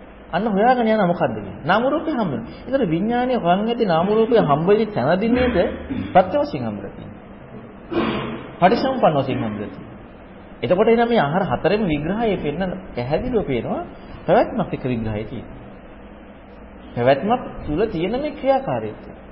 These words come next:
එතකොට දැන් තව ඔකට ගැලපෙනවා. දැන් සමාධි භාවනා සූත්‍රය කියනවා පංච පාස්කන්ධය කිරේ චන්දරාගය නම් පංච පාස්කන්ධය තියෙනවා.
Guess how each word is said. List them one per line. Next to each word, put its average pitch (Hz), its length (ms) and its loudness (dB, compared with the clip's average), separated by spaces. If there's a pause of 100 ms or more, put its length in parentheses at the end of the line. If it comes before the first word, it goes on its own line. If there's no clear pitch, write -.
(1040)
එතකොට 156 260 4
දැන් 139 180 4 (400)
තව 143 260 8
ඔකට 151 320 4
ගැලපෙනවා. 110 400 0
දැන් 123 160 2 (120)
සමාධි 135 400 4
භාවනා 127 280 10
සූත්‍රය 113 260 -6
කියනවා 180 320 -2
පංච 180 320 6
පාස්කන්ධය 185 680 4
කිරේ 165 240 -2
චන්දරාගය 143 520 4
නම් 185 220 -6 (220)
පංච 214 280 -6
පාස්කන්ධය 160 480 -2
තියෙනවා. 95 320 -8